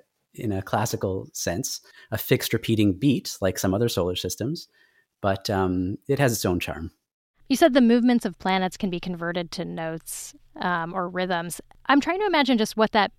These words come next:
Speaker 2: means exactly. Like, our orbit is given a note, our orbit around the sun?
Speaker 1: Uh, yeah. So when you hear a note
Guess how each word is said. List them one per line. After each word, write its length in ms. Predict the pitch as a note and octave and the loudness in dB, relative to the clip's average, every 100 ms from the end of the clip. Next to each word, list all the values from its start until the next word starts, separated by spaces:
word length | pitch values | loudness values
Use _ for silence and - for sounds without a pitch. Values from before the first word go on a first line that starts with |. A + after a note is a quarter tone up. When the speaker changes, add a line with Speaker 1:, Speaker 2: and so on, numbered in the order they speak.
| - | -4
Speaker 2:
means 360 | G3+ G3+ G#3 | 0 2 2
exactly. 680 | F#3+ F3 F3+ E3+ D#3+ - F3+ | 0 -6 -6 -6 -8 -10 -6
Like, 240 | F#3+ G#3 - | 0 -2 2
our 260 | B3+ B3 A#3 | 8 8 8
orbit 640 | A#3+ A3 A3+ A3 C4 B3+ - - - | 6 6 6 4 2 0 -6 -20 -4
is 180 | A3 F#3+ | -2 2
given 260 | A3+ G3+ G#3 | 2 2 0
a 80 | |
note, 600 | G3 G3+ G#3 G3+ C#4 F4+ - - _ - - - _ _ _ _ - | 0 0 2 4 4 2 -4 -20 _ -20 -20 -20 _ _ _ _ 0
our 140 | A3 | 4
orbit 240 | A3 A3 A3 | 6 6 6
around 200 | G#3+ G#3 | 4 2
the 80 | G3+ | 0
sun? 340 | A#3 B3+ C4+ - _ _ _ - | 0 -2 -4 -8 _ _ _ -2
Speaker 1:
Uh, 200 | A#2+ C#3+ | -2 0
yeah. 320 | C3+ B3+ G#2+ - | 2 2 0 0
So 520 | - C3 B2+ B2+ - - F#3 | 8 8 8 4 -2 -14 -8
when 180 | C3 B2+ | 2 6
you 80 | C#3 | 6
hear 420 | - F3+ F#3+ E3 - | 4 4 6 6 4
a 80 | |
note 560 | A#2 B2 B2+ G#3 - - | 4 6 6 4 -6 -16